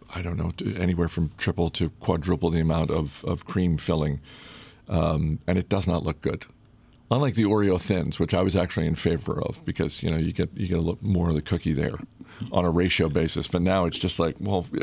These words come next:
at some point, at some point, it's not gonna surprise me at all if they just start selling, like, small tubs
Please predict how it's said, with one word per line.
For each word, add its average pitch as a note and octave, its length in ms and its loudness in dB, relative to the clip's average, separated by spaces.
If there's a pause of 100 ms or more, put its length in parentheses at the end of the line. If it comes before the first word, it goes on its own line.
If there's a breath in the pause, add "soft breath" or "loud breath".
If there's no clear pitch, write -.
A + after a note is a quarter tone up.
at A2 200 0
some D3+ 220 2
point, G2+ 340 2 (340 loud breath)
at A#2+ 140 2
some D3+ 220 2
point, D#3+ 400 0 (320 loud breath)
it's B2 200 2
not C3 200 4
gonna C3+ 160 2
surprise G#2+ 440 4
me G2+ 120 4
at F#2 80 2
all F#2 380 2 (500 loud breath)
if G2+ 160 0
they G#2+ 160 4
just G#2 220 2
start G2 300 0
selling, F2 500 2
like, E2+ 240 0 (340)
small F#2 600 2 (140)
tubs E2+ 500 0